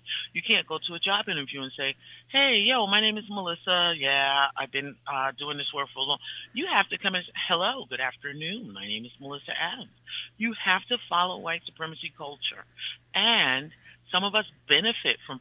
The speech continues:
following white supremacy culture, while others suffer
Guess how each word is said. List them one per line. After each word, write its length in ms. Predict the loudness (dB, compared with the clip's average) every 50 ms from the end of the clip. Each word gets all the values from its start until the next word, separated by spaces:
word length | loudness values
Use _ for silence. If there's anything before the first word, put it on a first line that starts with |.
| -6 _
following 480 | 4 4 6 4 2 -2 -4 -6 -6 -4
white 260 | -2 -2 -2 -2 -4 -8
supremacy 500 | -14 -10 -8 -8 -8 -8 -8 -12 -14 -14 -8
culture, 460 | -6 -6 -6 -2 -2 -2 -2 -2 -4 -6 _ -14 -14 -14 -14 _ _ _ _
while 340 | -2 4 6 6 6 4 2 -4 -6
others 420 | -6 -6 -4 -4 -4 -4 -4 -4 -8 -10 -14 _ -14 -12 -12 -12 -6 -2
suffer 560 | 0 0 0 0 -2 -6 -8 -10 -12 -14 -16